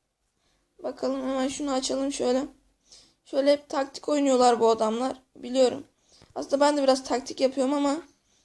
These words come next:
e, çok da iyi yaptım söylenilemez. E, şimdi. Şimdi adam böyle hep burada duracak. Biliyoruz onu. Adam hep kalenin içinde duracak. Şimdi iki gol attı.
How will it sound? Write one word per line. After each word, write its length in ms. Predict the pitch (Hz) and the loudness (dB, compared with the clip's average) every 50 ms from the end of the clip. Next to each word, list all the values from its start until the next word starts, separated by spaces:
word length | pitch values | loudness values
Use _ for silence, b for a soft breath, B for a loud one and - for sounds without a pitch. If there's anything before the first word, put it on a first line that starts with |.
| _ _ _ | _ _ _
e, 260 | - 226 240 240 233 | -6 -4 -2 -2 -2
çok 300 | - - 294 277 277 - | 0 2 2 2 2 0
da 40 | 294 | -2
iyi 60 | 277 | 0
yaptım 340 | 277 277 262 262 - 311 311 | 0 0 0 -2 -4 -8 -8
söylenilemez. 800 | - 320 302 285 285 285 302 294 269 247 240 247 294 - - - _ _ _ _ _ _ _ _ _ _ _ _ _ _ _ _ _ _ _ _ _ _ _ _ _ _ _ _ - | -6 -6 -4 -2 -2 -4 -4 -4 -4 -4 -4 -6 -8 -10 -14 -18 _ _ _ _ _ _ _ _ _ _ _ _ _ _ _ _ _ _ _ _ _ _ _ _ _ _ _ _ -14
E, 80 | 226 226 233 226 220 214 220 226 240 247 277 | -10 -10 -8 -8 -6 -8 -8 -8 -10 -12 -14
şimdi. 320 | 277 - - - - 269 285 285 - _ _ _ _ _ _ _ _ _ _ _ _ _ _ _ _ _ _ _ _ _ _ _ _ _ _ _ _ _ _ _ _ _ _ _ _ _ _ _ _ _ _ _ _ _ _ _ _ _ _ _ _ _ _ _ | -14 -16 -16 -16 -16 -16 -18 -18 -20 _ _ _ _ _ _ _ _ _ _ _ _ _ _ _ _ _ _ _ _ _ _ _ _ _ _ _ _ _ _ _ _ _ _ _ _ _ _ _ _ _ _ _ _ _ _ _ _ _ _ _ _ _ _ _
Şimdi 300 | - - 269 262 262 262 | -14 -10 -6 -2 2 4
adam 360 | 269 269 277 285 294 302 294 | 4 4 4 2 2 2 6
böyle 260 | 277 277 269 294 302 | 6 8 8 8 6
hep 180 | 302 302 - - | 4 4 0 -4
burada 300 | 302 294 285 294 277 - | -6 -4 -4 -4 -4 -4
duracak. 500 | 302 294 - 277 269 254 - - _ - | -6 -2 2 2 2 2 0 -6 _ -12
Biliyoruz 400 | - 156 143 135 135 135 - 131 | -8 -2 -2 0 -2 -2 -4 -6
onu. 180 | 127 123 131 131 - _ _ _ _ _ _ _ _ _ _ _ _ _ _ _ _ _ _ _ _ _ _ _ _ _ _ _ _ _ _ _ _ | -8 -8 -8 -12 -16 _ _ _ _ _ _ _ _ _ _ _ _ _ _ _ _ _ _ _ _ _ _ _ _ _ _ _ _ _ _ _ _
Adam 200 | 277 277 294 285 | -8 -4 -2 -2
hep 160 | 285 277 285 | -2 -2 -2
kalenin 280 | - 320 277 285 285 285 | -2 0 2 2 2 0
içinde 320 | 277 277 - 285 285 294 | -2 -4 -4 -2 -2 0
duracak. 300 | 277 285 262 262 233 233 | -2 0 2 2 2 2
Şimdi 220 | 254 269 254 262 262 | 0 -4 -4 -2 -4
iki 180 | 269 269 302 | -4 -6 -6
gol 160 | - - 254 262 | -4 -2 0 2
attı. 380 | 240 226 233 - - - - | 0 0 -2 -6 -12 -14 -14